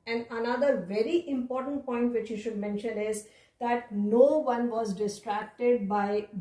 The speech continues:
beetles and pigeons. Teacher was dressed in his best attire,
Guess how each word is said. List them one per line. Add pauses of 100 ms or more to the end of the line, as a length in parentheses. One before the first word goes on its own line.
(100)
beetles (240)
and (140)
pigeons. (440)
Teacher
was (140)
dressed
in
his (360)
best
attire,